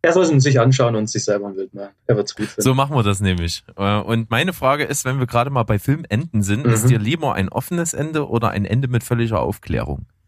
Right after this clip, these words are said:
Speaker 1: Ja, so ein Mittelding, ne? <laughs> Ein komplett offene-,
Speaker 2: Mhm.
Speaker 1: ein komplett offenes Ende, ähm, kann oft auch negativ sein.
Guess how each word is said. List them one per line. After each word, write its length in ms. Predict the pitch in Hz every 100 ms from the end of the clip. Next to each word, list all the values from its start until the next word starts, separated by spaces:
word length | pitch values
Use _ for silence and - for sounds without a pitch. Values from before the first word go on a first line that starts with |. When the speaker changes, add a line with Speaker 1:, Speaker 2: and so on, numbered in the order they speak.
| _ _ -
Speaker 1:
Ja, 140 | 101
so 80 | 113
ein 80 | 107
Mittelding, 400 | 131 117 104 95
ne? 200 | 104 123 -
<laughs> 840 | - - - - _ _ _ _
Ein 120 | 131
komplett 320 | 131 135 151 -
offene-, 500 | 147 104 135 127 127
Speaker 2:
Mhm. 80 | 127
Speaker 1:
ein 60 | 123
komplett 420 | 135 131 151 -
offenes 480 | 143 135 131 123 127
Ende, 560 | 127 143 135 131 135 - _ _ _
ähm, 600 | - 117 117 117 120 117 - _ _ _ _
kann 220 | - 139
oft 320 | 147 131 135 -
auch 220 | 120 127
negativ 580 | 120 135 120 113 113 -
sein. 340 | 110 104 104